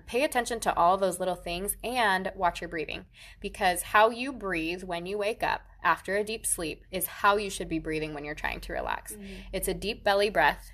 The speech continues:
Speaker 1: Your chest shouldn't be coming up a lot. And I told Courtney, this is something I just learned recently with pelvic floor therapy for my own stuff. You can tell if you're breathing right in a very relaxed manner if, and we already know this, so if your jaw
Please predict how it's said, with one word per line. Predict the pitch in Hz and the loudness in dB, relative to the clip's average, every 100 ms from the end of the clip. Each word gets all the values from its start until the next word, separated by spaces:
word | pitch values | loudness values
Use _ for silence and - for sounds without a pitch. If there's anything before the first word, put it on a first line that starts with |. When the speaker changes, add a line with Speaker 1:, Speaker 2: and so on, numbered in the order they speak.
| - | -12
Speaker 1:
Your | 165 | -10
chest | - 202 214 | -2 0 0
shouldn't | - 214 208 | -4 -6 -6
be | 202 190 190 | -4 -2 -4
coming | - 190 170 | -6 -6 -4
up | - 185 - | 0 0 0
a | - | 0
lot. | 214 220 254 - - - - - | 4 6 4 2 -6 -20 -12 -2
And | 190 185 180 | 2 2 2
I | 180 185 - _ | 2 2 -4 _
told | - 196 | -8 -8
Courtney, | - 220 233 | -8 -6 -2
this | 220 226 | 0 2
is | 294 | 0
something | 262 233 208 | 0 2 2
I | 175 | 2
just | 180 185 | 0 -2
learned | 175 175 170 | 0 0 -2
recently | 185 190 202 170 170 | -4 -4 -4 -4 -2
with | 165 - | -4 0
pelvic | 180 175 226 | 0 0 -4
floor | - 160 190 | -4 -2 0
therapy | - 185 202 - 220 | 0 0 0 -4 -8
for | - | -6
my | 165 160 | -4 -2
own | 165 170 208 | -2 -2 -6
stuff. | 208 - 208 247 - - - | -8 0 2 2 -4 -20 -8
You | 214 | -6
can | 208 254 | -2 -2
tell | - 180 180 254 - | 2 4 4 4 0
if | 190 | -4
you're | 196 180 175 170 - | 0 4 4 2 0
breathing | - 175 190 233 190 | -4 -2 0 0 2
right | 165 185 - | 2 2 0
in | 185 | -4
a | 175 | 0
very | 180 175 | 0 0
relaxed | 180 175 151 - - | 0 0 0 0 -4
manner | 165 165 202 302 - - - _ _ | -2 0 -2 -2 -8 -20 -20 _ _
if, | 233 233 165 - - | 6 8 6 2 -6
and | 180 | -6
we | 190 285 | 2 4
already | 302 240 | 6 4
know | 196 165 | 2 2
this, | 156 - | 2 4
so | 185 175 - | 4 4 0
if | - 190 | -4 -2
your | 220 | -2
jaw | 254 - 175 165 170 | 0 2 6 6 4